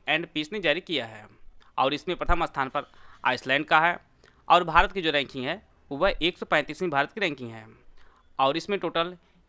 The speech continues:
एक सौ तिरसठ देशों की रैंकिंग जारी की गई थी और यह इसका सोलहवाँ संस्करण जारी किया गया है वैश्विक शांति सूचकांक दो हज़ार बाईस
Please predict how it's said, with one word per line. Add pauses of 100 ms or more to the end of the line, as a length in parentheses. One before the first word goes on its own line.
(120)
एक
सौ
तिरसठ
देशों
की
रैंकिंग
जारी
की
गई
थी (540)
और
यह
इसका (380)
सोलहवाँ
संस्करण
जारी
किया
गया
है (380)
वैश्विक
शांति
सूचकांक (420)
दो
हज़ार
बाईस